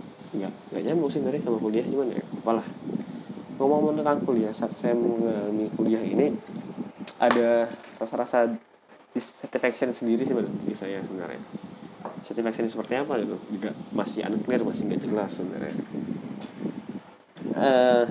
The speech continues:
ada ketidakpuasan tentang sesuatu, tentang suatu hal yang tidak ketahui sebabnya apa gitu, tidak ketahui, eh, penyebabnya apa, yang bisa untuk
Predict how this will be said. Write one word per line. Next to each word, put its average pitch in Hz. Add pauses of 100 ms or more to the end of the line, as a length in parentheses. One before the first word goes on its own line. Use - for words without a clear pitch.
(320)
ada 127 (100)
ketidakpuasan 131
tentang 110
sesuatu, 117
tentang 101
suatu 101
hal 127
yang 107 (720)
tidak -
ketahui 151
sebabnya 107
apa 101
gitu, - (240)
tidak 98
ketahui, 104 (1400)
eh, 110 (2250)
penyebabnya 117
apa, 143 (480)
yang 113
bisa 110
untuk 110